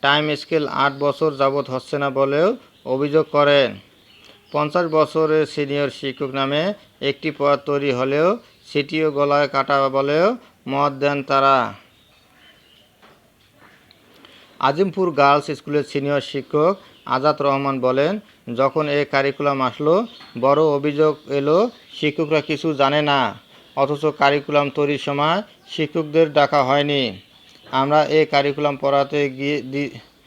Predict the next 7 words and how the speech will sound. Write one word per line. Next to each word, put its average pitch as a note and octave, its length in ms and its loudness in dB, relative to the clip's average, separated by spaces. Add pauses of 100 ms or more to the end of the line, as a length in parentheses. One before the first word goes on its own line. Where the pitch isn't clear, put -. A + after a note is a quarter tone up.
(260)
পড়াতে D3+ 380 4
দিয়ে D#3+ 380 2 (240)
বিব্রত C#3+ 380 0
হচ্ছি। C#3 720 0 (1900)
এ F3+ 260 2
কারিকুলামে E3 540 0
মূল্যায়ন C#3+ 400 0